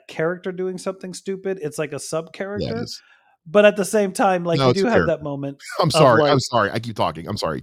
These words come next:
Speaker 1: No,
Speaker 2: Please.
Speaker 1: no, you're fine. You're fine.
Speaker 2: <laughs>
Speaker 1: But I do, I do have to admit, like, it's,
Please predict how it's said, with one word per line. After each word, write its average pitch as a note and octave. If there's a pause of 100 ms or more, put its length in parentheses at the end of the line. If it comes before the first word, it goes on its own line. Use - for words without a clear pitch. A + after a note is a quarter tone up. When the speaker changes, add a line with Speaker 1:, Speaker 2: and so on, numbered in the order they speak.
Speaker 1:
No, G#3+
Speaker 2:
Please. G3+
Speaker 1:
no, F#3
you're F#3
fine. F3+
You're A3
fine. F3 (140)
Speaker 2:
<laughs> -
Speaker 1:
But F#3
I F#3
do, G3+
I F3+
do G3
have F#3+
to E3+
admit, D#3+
like, C#3+ (100)
it's, F#3